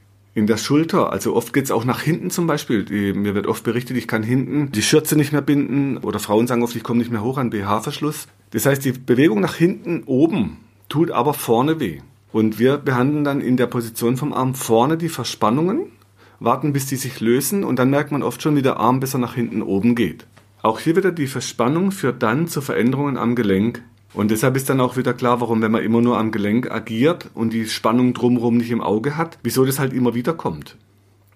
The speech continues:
Gut, dann, wenn man weiter runter geht, jetzt kommt so der Bauch. Und Bauch, Bauchmuskulatur, das war früher eines unserer liebsten Themen, als ich noch Physiotherapeut war oder Trainer im Kampfsport damals oder bei den Turnern.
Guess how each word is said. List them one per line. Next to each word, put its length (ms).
Gut, 260
dann, 200
wenn 100
man 100
weiter 160
runter 260
geht, 460
jetzt 180
kommt 320
so 80
der 140
Bauch. 460
Und 200
Bauch, 440
Bauchmuskulatur, 920
das 200
war 80
früher 400
eines 280
unserer 220
liebsten 380
Themen, 280
als 160
ich 60
noch 140
Physiotherapeut 760
war 120
oder 180
Trainer 480
im 200
Kampfsport 440
damals 420
oder 160
bei 140
den 160
Turnern. 400